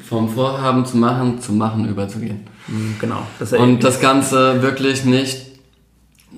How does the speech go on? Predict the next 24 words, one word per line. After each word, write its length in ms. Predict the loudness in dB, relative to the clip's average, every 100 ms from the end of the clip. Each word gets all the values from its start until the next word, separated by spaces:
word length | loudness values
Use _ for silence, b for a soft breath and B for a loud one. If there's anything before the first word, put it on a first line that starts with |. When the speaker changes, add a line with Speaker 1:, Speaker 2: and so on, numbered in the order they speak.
| -20 _
Speaker 1:
zu 420 | -14 -4 0 0
krass, 800 | -4 0 0 0 -4 -10 -14 -16
äh, 560 | -16 -14 -12 -12 -12 -12
zu 440 | -12 -6 -2 0 0
durchdenken 920 | 0 0 2 2 2 0 0 0 -2
und, 360 | -2 -2 -2 -4
ähm, 0 |
Speaker 2:
Zerdenken 640 | -2 2 2 2 0 -4
wahrscheinlich 300 | -4 -4 -4
auch, 180 | -6 -6
ne? 80 |
Speaker 1:
einfach 540 | -4 -2 0 0 -2 -8 -12 -12 -18 B B B B B B B _ _ -20 -8
was 400 | -4 -4 -4 -6
starten, 500 | 0 0 2 0 0
was 300 | -2 -4 0
nicht 360 | 2 2 -4
so 320 | -6 -2 -2
ist, 240 | -2 -4 -2
wie 60 | 0
man 180 | 0
sich's 180 | 0 -4
perfekt 360 | -6 -6 -6 -4
vorstellt, 560 | -4 -4 -4 -4 -4 -10 -16
Speaker 2:
Mhm. 240 | -12 -10